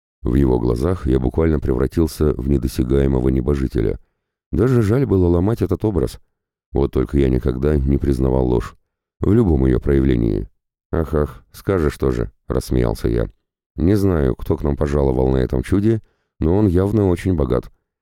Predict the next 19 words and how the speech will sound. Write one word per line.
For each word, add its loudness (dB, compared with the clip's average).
Я 2
жду 2
чего 0
попроще». -2
«Ага, 0
понятно», 0
не 2
отрывая 0
глаз 0
от -2
дилижанса, 0
заторможенно 0
проговорил 0
Семен. -2
Спустя 0
несколько 0
секунд -2
после -2
остановки -2